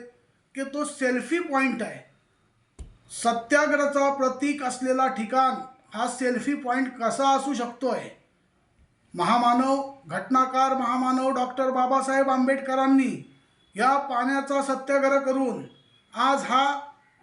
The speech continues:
अठरा पगड जाती, बारा बलुतेदारांसाठी पाण्याचा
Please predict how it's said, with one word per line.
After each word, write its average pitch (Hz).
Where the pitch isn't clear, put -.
अठरा 233
पगड 285
जाती, 285
बारा 269
बलुतेदारांसाठी 285
पाण्याचा 277